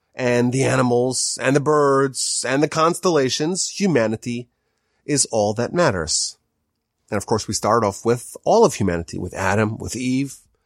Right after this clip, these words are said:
Everyone is part of the pool. And soon that gets chopped in half. Abel is, so to speak, voted off the island,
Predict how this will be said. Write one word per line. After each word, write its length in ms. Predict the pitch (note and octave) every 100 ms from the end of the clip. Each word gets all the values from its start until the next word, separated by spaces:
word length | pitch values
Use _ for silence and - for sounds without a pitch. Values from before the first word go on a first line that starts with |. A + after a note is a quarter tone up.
| _ -
Everyone 300 | C3+ D3+ D3+
is 80 | D3
part 260 | - C3+
of 100 | C3+
the 100 | D3+
pool. 640 | - G#3 F3+ D#3 D#3 G#3+ - _ _ _ _ _ _ -
And 140 | F3+
soon 400 | - - C#3 A#2+
that 200 | B2 B2
gets 300 | - B2 -
chopped 380 | - - A2 -
in 100 | C3
half. 480 | D#3+ E3 F#2 - - _ _ _ _ _ _ -
Abel 460 | B2+ D#3+ D#3+ D3 B2
is, 120 | G#2
so 100 | B2+
to 60 | A#2+
speak, 300 | - A2+ -
voted 640 | G2 F#2+ C3 C#3 D3 C3+
off 200 | C3 -
the 120 | A2
island, 420 | G2 F#2 A2+ -